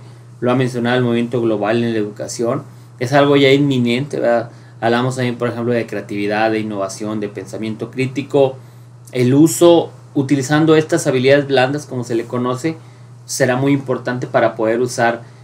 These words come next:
éticamente, razonablemente, inteligentemente estas nuevas herramientas de inteligencia artificial aplicadas en la educación, ¿no?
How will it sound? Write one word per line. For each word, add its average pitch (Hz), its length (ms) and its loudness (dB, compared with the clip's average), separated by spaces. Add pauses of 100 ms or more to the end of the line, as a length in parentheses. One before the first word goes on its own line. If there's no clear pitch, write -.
(240)
éticamente, 131 800 0
razonablemente, 117 880 -4
inteligentemente 117 1080 -4
estas 131 400 -4
nuevas 120 280 -6
herramientas 110 400 -6
de 110 40 -4
inteligencia 104 460 -8
artificial 120 520 -6 (360)
aplicadas 117 640 -4
en 113 200 -6
la 110 60 -2
educación, 95 720 -8
¿no? 113 200 -12